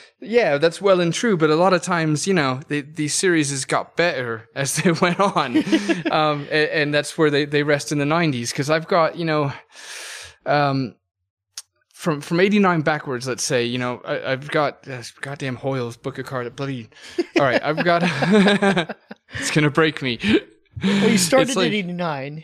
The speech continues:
Speaker 2: and we've covered eighty-eight and eighty-seven. So going backwards from there,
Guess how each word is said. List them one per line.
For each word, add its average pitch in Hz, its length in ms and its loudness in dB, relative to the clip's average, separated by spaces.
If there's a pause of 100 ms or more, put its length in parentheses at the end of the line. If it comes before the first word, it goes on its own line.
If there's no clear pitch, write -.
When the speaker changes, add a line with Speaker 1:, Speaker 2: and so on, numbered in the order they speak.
(160)
Speaker 2:
and 180 80 -4
we've 185 140 2
covered 208 440 4
eighty-eight 190 440 2
and 180 100 -6
eighty-seven. 165 800 -4 (800)
So 170 400 2
going 190 340 0
backwards 180 500 0
from 165 200 -4
there, 165 500 -2